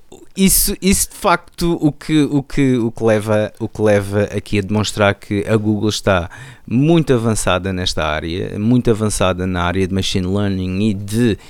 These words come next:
inteligência artificial e como tal, eh, não deixa de ser interessante. Descarreguem, descarreguem esta aplicação da Google. Ahm, a aplicação está disponível em, apenas em inglês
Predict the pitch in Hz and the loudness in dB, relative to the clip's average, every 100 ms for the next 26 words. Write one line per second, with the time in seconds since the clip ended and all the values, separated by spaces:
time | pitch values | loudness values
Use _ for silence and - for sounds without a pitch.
0 | - 107 - 101 107 - 90 - - 98 | -12 -8 -6 -4 -2 0 0 -2 -2 0
1 | 92 107 - - - - 123 - 147 131 | 2 0 -6 -18 -20 -8 -6 0 2 2
2 | 127 123 113 123 131 - 131 123 139 147 | 2 2 4 2 -2 -2 -2 0 0 2
3 | 151 151 - 143 120 117 - 92 87 - | 2 0 -2 0 0 -2 -2 -4 -4 -12
4 | - - - 180 151 165 143 135 131 - | -8 -4 -2 0 2 4 4 2 0 -4
5 | - - 139 127 120 107 101 - - - | -4 0 2 4 4 2 -2 -8 -14 -14
6 | - 123 - 113 117 110 113 - 101 95 | -2 -2 0 0 0 -4 -4 -2 -2 0
7 | 95 92 95 131 - - - - 127 123 | -2 -4 -4 -6 -10 -20 -8 2 4 4
8 | 117 104 98 - 120 - 143 123 143 - | 4 2 -2 -2 -2 0 0 2 0 4
9 | 131 110 - - - - - 127 120 113 | 4 2 -2 -14 -14 -10 -2 0 0 0
10 | 107 104 110 - - 135 131 113 117 113 | -2 -6 -10 -10 -8 -2 -2 0 -2 -2
11 | - 139 135 127 - 147 143 131 131 127 | 0 0 0 -2 2 4 4 2 2 2
12 | 120 117 104 117 151 | 2 2 2 2 -2